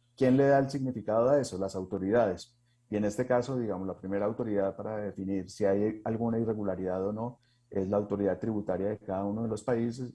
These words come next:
y segundo, las autoridades penales, ¿sí? Eh, en el caso de, de Colombia, como mencioné anteriormente, la autoridad, eh, eh, fiscal, que es la dian, eh, ha venido apoyándose en las investigaciones periodísticas desde el dos mil dieciséis con Panama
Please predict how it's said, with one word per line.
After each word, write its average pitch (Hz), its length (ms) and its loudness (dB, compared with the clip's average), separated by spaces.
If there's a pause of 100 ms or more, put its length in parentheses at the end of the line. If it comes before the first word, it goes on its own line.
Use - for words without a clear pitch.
y 127 140 0
segundo, 104 420 0
las 104 140 0
autoridades 92 600 -2
penales, 98 600 -2
¿sí? - 160 -6 (800)
Eh, 98 400 0
en 101 120 -2
el 98 120 -2
caso 117 580 2
de, 104 260 0
de 98 140 -6
Colombia, 98 460 0 (440)
como 90 440 -6
mencioné 95 400 -4
anteriormente, 101 920 -2
la 92 100 -8
autoridad, 90 580 0 (160)
eh, 90 560 -4 (340)
eh, 92 400 -8
fiscal, 104 460 0
que 101 100 -6
es 95 120 -6
la 98 120 -2
dian, 98 340 0 (400)
eh, 90 240 -10
ha 104 100 2
venido 113 680 2
apoyándose 98 800 -2
en 90 400 -6
las 90 360 -6
investigaciones 92 720 -4
periodísticas 98 680 -2
desde 90 320 0
el 87 220 -4
dos 87 180 -4
mil 98 180 0
dieciséis 98 560 -2
con 90 180 -10
Panama 90 360 -4